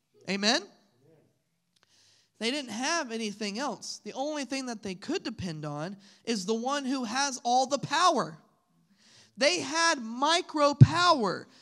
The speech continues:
little power, a lack of power. So they had to depend on the one that had all the power. Come on. So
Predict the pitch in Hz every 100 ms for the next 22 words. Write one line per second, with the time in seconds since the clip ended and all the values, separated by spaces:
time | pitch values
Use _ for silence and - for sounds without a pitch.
0 | _ 214 277 330 339 - 262 311 226 185
1 | 247 233 247 311 339 262 262 - 311 349
2 | 233 160 147 - - - 262 240 277 262
3 | 262 359 359 311 269 285 302 294 262 247
4 | 262 262 240 247 254 - 311 381 370 277
5 | 220 233 165 156 151 196 277 233 147 147
6 | - - - - _ _ _ _ _ -
7 | 247 226 294